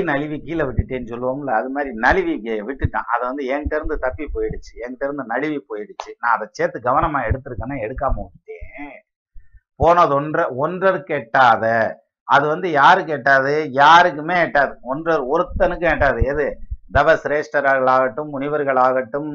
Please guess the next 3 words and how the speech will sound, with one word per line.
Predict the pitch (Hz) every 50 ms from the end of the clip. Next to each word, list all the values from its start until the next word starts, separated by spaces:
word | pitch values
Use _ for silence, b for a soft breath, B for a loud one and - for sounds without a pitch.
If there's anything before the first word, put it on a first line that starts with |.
| 143 143 143 135 131 127 120
விவேகிகளாகட்டும், | 123 135 135 156 160 156 151 131 131 139 131 123 123 127 127 123 113 113 151 156 147
யோகிகளாகட்டும், | 127 139 151 160 151 160 151 135 127 127 123 120 113 120 120 110 113 123 165 147
ஞானிகளாகட்டும், | 127 123 135 151 160 160 147 143 131 123 123 123 120 120 104 - 165 165